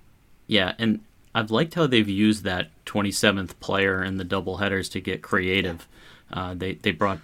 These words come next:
Speaker 1: Bazardo up the, for the first one, um, and he was able to, to throw an effective inning. They were able to get him into a game with a, I think it was a five-run lead. Um, it,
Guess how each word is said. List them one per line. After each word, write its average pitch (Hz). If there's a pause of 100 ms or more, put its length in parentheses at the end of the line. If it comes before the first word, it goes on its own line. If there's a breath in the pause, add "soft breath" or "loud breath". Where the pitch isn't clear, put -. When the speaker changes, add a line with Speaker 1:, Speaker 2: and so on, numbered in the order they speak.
(100)
Speaker 1:
Bazardo 95
up 92
the, -
for 95
the 85
first -
one, 82 (480 loud breath)
um, 85 (180)
and 98
he 98
was 92
able 90
to, 85
to 85
throw 95
an 95
effective 90
inning. 95
They 87
were 87
able 90
to 85
get 92
him 92
into 90
a 87
game 92
with 92
a, 87 (120)
I 87
think 80
it 98
was 85
a 85
five-run 87
lead. 90 (440 loud breath)
Um, 85 (180)
it, -